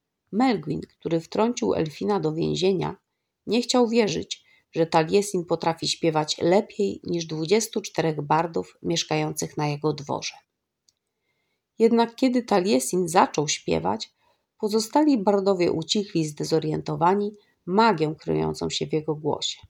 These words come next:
Taliesin, który poczuł nagły przypływ natchnienia, zaśpiewał pieśń o swoim duchowym pow-, pochodzeniu. Kiedy Elfin ją usłyszał, przebudziła się w nim tęsknota, dzięki której Taliesin mógł go uwolnić.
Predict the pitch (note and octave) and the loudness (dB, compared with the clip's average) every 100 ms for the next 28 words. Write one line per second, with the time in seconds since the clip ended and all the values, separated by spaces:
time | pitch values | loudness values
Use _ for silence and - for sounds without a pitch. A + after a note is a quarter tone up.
0 | _ _ _ _ _ _ _ _ _ D3 | _ _ _ _ _ _ _ _ _ -2
1 | D3+ F3 G3+ - F#3 - - D#3+ D#3 G3 | 2 2 2 -2 -4 -6 -2 -2 0 -2
2 | G3 E3 - F3+ G#3 F#3+ D#3+ - G3 - | -2 -4 -2 -2 0 0 -2 -2 -2 0
3 | D#3+ D3+ D3+ - G#3+ A#3+ G#3+ G#3+ _ _ | -2 -4 -6 -4 0 0 0 -4 _ _
4 | _ _ - F#3+ - C4+ C4 A#3+ - F#3+ | _ _ -2 -2 2 4 4 4 4 2
5 | F#3+ - F#3 - - - D#3+ E3 D#3 D#3 | 4 2 0 -2 -8 0 2 2 0 0
6 | D3+ D3 D3 D3+ D3 D3+ _ E3+ D3+ E3 | 0 -2 -4 -4 -6 -8 _ -2 0 -2
7 | D3 D3 - - _ _ _ _ _ _ | -4 -6 -8 -16 _ _ _ _ _ _
8 | _ _ _ _ D#3 D3 - G#3 A3 F3 | _ _ _ _ 0 0 0 0 0 0
9 | D#3+ D3+ D#3 D#3 - A3+ - G#3 G3+ _ | 0 -2 -4 -10 0 2 2 0 0 _
10 | _ _ _ _ - A3+ A3 A3 C#4 C#4 | _ _ _ _ -2 0 0 0 4 4
11 | A3 F#3 E3+ E3 D#3 D#3 - - G#3+ A3 | 4 2 0 -2 -2 -6 -4 0 0 0
12 | G#3 G2+ _ _ _ _ F#3+ F#3+ G3 - | -6 -6 _ _ _ _ -2 -2 -2 -4
13 | - A#3+ A3 A3 - E3 F3+ G#3 G3+ F3+ | 0 2 2 -2 -4 -2 0 0 0 -6
14 | F3+ E3 A3 G#3+ E3+ D#3 E3 D#3+ D3 - | -4 0 2 2 4 4 4 0 -4 -6
15 | - D#3+ _ - - | -12 -20 _ -20 -20